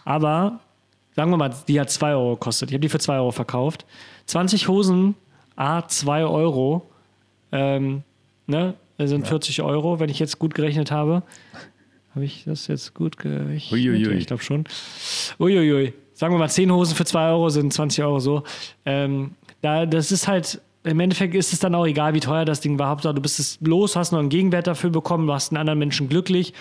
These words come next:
Speaker 1: Ähm, ich glaube, dass es schwierig ist, zu sagen, ich gebe alles umsonst weg.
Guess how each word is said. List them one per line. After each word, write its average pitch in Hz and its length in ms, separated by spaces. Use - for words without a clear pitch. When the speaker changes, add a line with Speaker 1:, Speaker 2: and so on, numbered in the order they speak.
Speaker 1:
Ähm, 143 340
ich 131 100
glaube, 147 340
dass 143 140
es 139 120
schwierig 151 440
ist, 156 380
zu 131 100
sagen, 143 220
ich 139 100
gebe 147 200
alles 165 280
umsonst 156 540
weg. 156 300